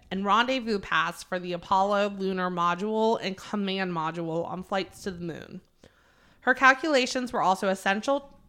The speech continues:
to the beginning of the space shuttle program, and she worked on plans for a mission to Mars. She was known as a human computer for her tremendous mathematical capability and ability to work with space trajectories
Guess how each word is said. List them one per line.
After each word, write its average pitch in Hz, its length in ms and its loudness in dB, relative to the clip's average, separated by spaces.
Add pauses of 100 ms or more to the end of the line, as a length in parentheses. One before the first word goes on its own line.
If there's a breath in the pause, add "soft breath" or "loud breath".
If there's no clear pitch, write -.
(840 loud breath)
to - 80 -4
the 240 100 0
beginning 226 640 4
of 247 140 6
the 254 80 6
space 220 420 -2
shuttle 175 300 0
program, 170 600 0
and 196 120 -6
she - 140 -8
worked 226 280 0
on 302 180 4
plans 226 360 -2
for 185 160 -2
a 185 60 2
mission 196 360 -4
to 202 120 -10
Mars. 165 500 -6 (380 soft breath)
She - 180 -8
was 233 180 0
known 240 300 2
as 226 140 0
a 202 60 -4
human 254 400 -2
computer 185 560 -4
for 190 160 -2
her 190 120 -4
tremendous 202 580 -2
mathematical 196 800 -2
capability 175 840 -6 (300 loud breath)
and 202 120 0
ability 220 500 2
to 226 60 0
work 202 340 0
with 196 140 -6
space 202 340 -4
trajectories 170 960 -6